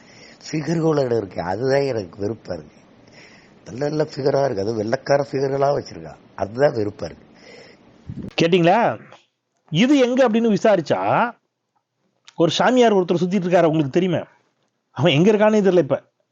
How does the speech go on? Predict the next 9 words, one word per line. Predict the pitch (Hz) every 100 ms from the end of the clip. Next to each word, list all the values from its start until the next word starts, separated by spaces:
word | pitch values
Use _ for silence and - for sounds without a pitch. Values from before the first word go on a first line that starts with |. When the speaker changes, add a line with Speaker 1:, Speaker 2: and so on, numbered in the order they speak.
| _ _ -
Speaker 2:
அவன் | 147 175
தனியா | 160 185 196
என்ன | 185 175
செய்றான், | 175 170 143 101 _ - _ -
ஏதோ | 139 160 185 147 -
தீவு | 202 214
வாங்கிட்டு | 190 180 180
உட்கார்ந்துருக்கதா | 180 165 156 170 156
சொல்றான். | 143 135